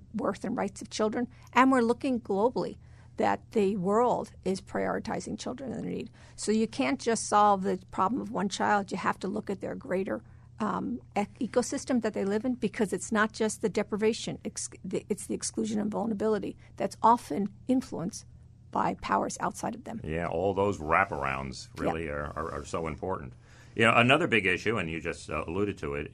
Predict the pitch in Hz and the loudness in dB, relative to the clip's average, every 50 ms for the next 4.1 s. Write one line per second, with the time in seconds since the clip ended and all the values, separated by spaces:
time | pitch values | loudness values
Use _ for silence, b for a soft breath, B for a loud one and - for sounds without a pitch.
0 | - 78 76 78 78 76 73 71 - 82 78 73 71 71 73 73 76 b b b | -8 -8 -6 -6 -6 -6 -6 -8 -10 -10 -8 -8 -8 -8 -10 -10 -12 b b b
1 | b b b b b b b - - - - - - - - - - - - - | b b b b b b b -18 -18 -18 -20 -20 -20 -20 -20 -20 -20 -20 -6 0
2 | 82 87 92 92 90 85 - 78 69 67 69 76 78 90 90 - - - - 220 | 2 2 2 2 -2 -4 -6 -8 -8 -8 -8 -6 -4 -2 -2 -4 -6 -4 0 2
3 | 214 214 214 202 - - - 76 - - - - - - - - 78 98 87 80 | 4 4 4 4 4 4 4 2 0 -2 -4 -8 -14 -18 -20 -10 -4 -4 -2 -2
4 | - | -4